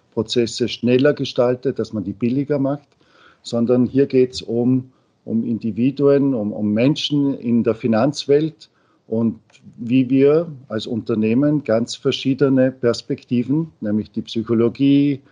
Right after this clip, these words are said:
Verhaltenswissenschaften, Behavior Science, Finanz, Entscheidungsforschung, wie wir das zu einer wirklich ganz, ganz neuen Lösung für den Finanzbereich führen können.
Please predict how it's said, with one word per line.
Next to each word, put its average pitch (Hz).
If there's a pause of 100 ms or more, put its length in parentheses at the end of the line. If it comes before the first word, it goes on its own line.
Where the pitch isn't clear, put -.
(480)
Verhaltenswissenschaften, 127
Behavior 127
Science, 120 (220)
Finanz, 123 (120)
Entscheidungsforschung, 120
wie 120
wir 131
das 120
zu -
einer 117 (320)
wirklich 123
ganz, 113
ganz 120
neuen 110
Lösung 120
für 123
den 117
Finanzbereich 95
führen 98
können. 95